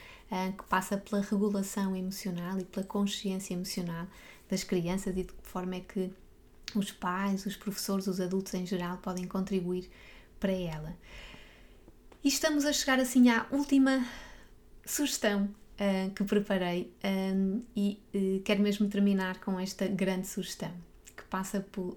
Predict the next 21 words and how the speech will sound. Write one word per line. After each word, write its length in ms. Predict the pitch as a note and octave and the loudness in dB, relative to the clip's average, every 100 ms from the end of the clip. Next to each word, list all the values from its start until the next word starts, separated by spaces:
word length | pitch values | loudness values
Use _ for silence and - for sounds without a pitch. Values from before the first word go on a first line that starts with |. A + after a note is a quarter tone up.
| - | -10
pela 220 | - F#3+ | -6 -4
compaixão. 960 | F#3 - G#3+ G#3+ G3 G3 G3 - E3+ E3 - - | -2 0 2 2 -2 -4 -4 -6 -6 -8 -10 -12
<laughs> 380 | F3 G3+ G3+ G3 - - - - | -2 0 0 -2 -6 -18 -18 -8
Valerá 320 | - G3+ G3+ G#3 | -2 2 2 0
a 40 | |
pena 240 | G#3 G3+ | 0 0
aqui 180 | G3+ G#3 | 0 0
referir 640 | G3+ - - G3+ G3 G3+ | -2 -4 -2 2 2 2
que 260 | - - G3 - | -2 0 0 2
a 120 | G3+ | 0
compaixão 720 | G3+ G3 G3 F#3+ F#3 F#3+ F#3 | 0 0 0 -2 -4 -4 -2
é 40 | F#3 | -2
mesmo 340 | F#3+ F#3+ G3 | -2 2 2
diferente 600 | F#3+ G3 - G3 G3 G3 F#3+ | 4 2 2 2 2 2 2
de 120 | F#3 | 0
pena 640 | - - G3+ F#3+ F#3+ C#4 - - | 0 0 2 2 2 -2 -4 -2
ou 140 | G3 | 0
piedade. 580 | F#3 F#3+ F#3 F3 E3 E3+ - - - - | 2 0 0 0 -4 -6 -12 -20 -20 -6
É, 80 | F#3+ | -2
pelo 220 | F#3 G3+ | 0 0
contrário, 800 | G3+ G3 G3 - F3+ G3 G3 G3+ | 2 0 0 0 -2 0 2 0